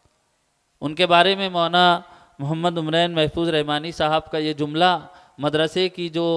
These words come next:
कारगुजारी पर मुश्तमिल किताबचा शाये हुआ था, उसमें ये दर्ज है कि कारी साहब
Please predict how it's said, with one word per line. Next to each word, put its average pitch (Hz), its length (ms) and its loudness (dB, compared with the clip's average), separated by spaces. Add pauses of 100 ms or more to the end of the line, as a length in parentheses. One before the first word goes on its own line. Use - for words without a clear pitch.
(320)
कारगुजारी 156 600 4
पर 202 160 -2
मुश्तमिल 165 580 -2
किताबचा 160 540 2
शाये 160 280 2
हुआ 156 200 4
था, 160 120 0
उसमें 156 300 0
ये 160 140 -2
दर्ज 160 280 0
है 160 300 0 (460)
कि 156 100 -2
कारी 160 380 2
साहब 170 500 -2